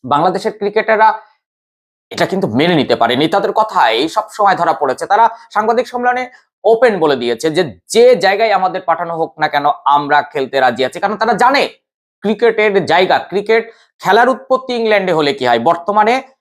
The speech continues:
ক্রিকেটের একেবারে সেই যোগ্য ভূমি, ক্রিকেটের একেবারে সেই স্থল, সেইটা কিন্তু ভারতবর্ষ। তাই ভারতে যে খেলতে আসতে পারবে না, তাদের আক্ষেপ কিন্তু চিরকাল থাকবে। যেমন পাকিস্তানের,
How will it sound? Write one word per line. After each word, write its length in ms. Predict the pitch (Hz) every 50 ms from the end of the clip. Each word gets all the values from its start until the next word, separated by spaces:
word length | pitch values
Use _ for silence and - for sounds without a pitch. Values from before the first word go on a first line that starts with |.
| _ _ _ _ _ -
ক্রিকেটের 480 | 170 190 190 214 208 208 220 220 202
একেবারে 560 | 165 - - 156 - - 220 208 214 208 214
সেই 260 | 208 - 220 214 208 156
যোগ্য 320 | 196 175 160 156 175 160
ভূমি, 340 | 131 131 123 107 101 101 95
ক্রিকেটের 460 | _ - 185 190 220 214 208 240 233
একেবারে 440 | 214 214 214 240 240 247 247 254 240
সেই 200 | 247 247 226 220
স্থল, 440 | 226 - - 151 113 101 87 90 - _ _ _ _ _ _ _ _ _ _ _ _ _ _ _ _ _ _ _ -
সেইটা 400 | - - 160 139 - 165 160 117
কিন্তু 240 | - 147 135 139 135
ভারতবর্ষ। 560 | 117 123 117 107 95 92 95 92 - - 113
তাই 160 | - 127 123
ভারতে 480 | 113 135 143 165 170 202 202 220 233 226
যে 340 | 185 233 226 233 - - _ _ _ _ -
খেলতে 300 | 196 190 185 190 202 180
আসতে 300 | 170 170 - - - 180
পারবে 380 | - - 160 147 131 147 143
না, 200 | 139 127 - - - - _ _ -
তাদের 220 | 185 190 208 220
আক্ষেপ 320 | 208 208 - - 220 202 208 -
কিন্তু 460 | 190 180 160 - 180 180 170 - - _ _ _ _ _ _ _ _ _
চিরকাল 360 | - 175 160 147 - 143 139 139
থাকবে। 360 | 135 127 120 107 101 113 113
যেমন 300 | 123 160 151 165 165 156
পাকিস্তানের, 580 | 156 151 151 147 - - - 131 120 117 107